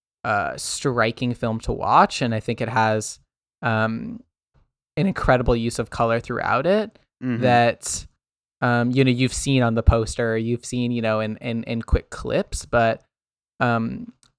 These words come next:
Speaker 1: to watch it with the music and, and, and once you've, I think, lived with those characters for, you know, even twenty, thirty minutes, um, really puts you into an odd state of mind. Uh, and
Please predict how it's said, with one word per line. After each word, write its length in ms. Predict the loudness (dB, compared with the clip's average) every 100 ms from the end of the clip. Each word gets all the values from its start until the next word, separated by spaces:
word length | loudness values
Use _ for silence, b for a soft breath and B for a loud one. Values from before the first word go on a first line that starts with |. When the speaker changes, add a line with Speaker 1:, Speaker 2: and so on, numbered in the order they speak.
| -2
Speaker 1:
to 160 | 4 4
watch 420 | 6 6 6 4
it 220 | 4 2
with 300 | 0 0 2
the 80 | 0
music 480 | 2 0 2 2 2
and, 120 | 0
and, 460 | 0 0 0 -4 -10 _ _
and 360 | -2 2 0 0
once 220 | 0 0
you've, 220 | -4 -4 -6
I 80 |
think, 180 | -4 -4
lived 440 | -4 -2 0 -2 -4
with 180 | -4
those 200 | -2 -2
characters 580 | -4 -8 -6 -2 -2 -2
for, 400 | 0 2 2 0 -10 _
you 80 | -4
know, 100 | -2
even 280 | -2 -4 -4
twenty, 300 | -2 -2 -4
thirty 300 | -4 -4 -4
minutes, 500 | -4 -2 -4 -6 -14 -18 _ _ _ _
um, 520 | -4 -2 -2 -6 -10 -16 -20 _ _ -20 b _ _
really 220 | 2 2 6
puts 320 | 4 4 0
you 100 | 0
into 380 | 0 -2 0 0
an 100 | 0 0
odd 300 | 2 2 0
state 180 | -4
of 160 | -4 -6
mind. 540 | -6 -4 -6 -8 -10 -18 _ _
Uh, 420 | -2 2 2 0 -6 _
and 600 | -4 -2 0 0 -2 -4